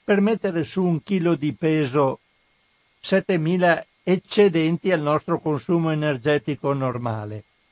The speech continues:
Questa è una notizia un po' falsa, è relativa al fatto che si, ehm,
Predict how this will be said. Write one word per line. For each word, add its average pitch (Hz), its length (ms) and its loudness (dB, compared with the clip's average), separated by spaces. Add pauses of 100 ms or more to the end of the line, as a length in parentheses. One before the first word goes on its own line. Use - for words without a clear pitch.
(500)
Questa 202 380 2
è 165 40 2
una 202 200 2
notizia 180 720 0 (100)
un 175 220 -2
po' 175 200 -2
falsa, 151 520 0
è 180 80 2
relativa 202 640 0
al 175 160 -2
fatto 190 560 0
che 202 180 0
si, 196 480 -4 (140)
ehm, 147 600 -6